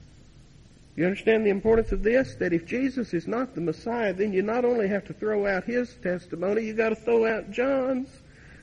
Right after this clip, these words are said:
'Cause John said he was the Messiah. And John says, "I'm just speaking for all the rest of them.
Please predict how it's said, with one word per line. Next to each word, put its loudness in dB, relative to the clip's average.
'Cause 0
John 2
said -2
he -4
was -6
the -10
Messiah. -12
And 4
John 6
says, 2
"I'm 4
just 0
speaking 0
for -2
all 0
the -6
rest 2
of 0
them. -12